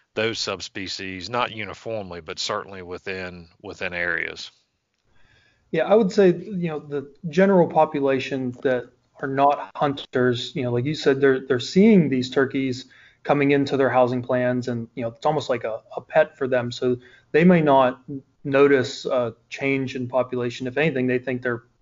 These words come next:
Speaker 2: might be too many, like you said, a nuisance. But a lot of hunters,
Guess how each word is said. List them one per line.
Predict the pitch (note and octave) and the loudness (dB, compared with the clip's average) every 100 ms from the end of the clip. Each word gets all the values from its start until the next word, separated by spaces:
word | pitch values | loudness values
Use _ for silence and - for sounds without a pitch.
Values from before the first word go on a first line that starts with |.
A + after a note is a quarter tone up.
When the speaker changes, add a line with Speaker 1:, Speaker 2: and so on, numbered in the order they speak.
| - | -10
Speaker 2:
might | C3 A#2+ | -4 -4
be | A#2+ | -6
too | A2 C#3+ | -10 -2
many, | C#3 B2 | 0 0
like | A#2+ A#2+ | -2 -4
you | |
said, | B2 B2 | -4 -4
a | A#2 | 2
nuisance. | D#3 F3 C#3 B2 | 2 2 -2 -4
But | - D3+ E3+ - - - - | -2 -2 -2 -12 -20 -14 -2
a | B2+ | 4
lot | C#3+ D3+ | 6 6
of | C3+ | 4
hunters, | - E3 - C#3 C#3 A#2+ | 2 0 4 4 4 0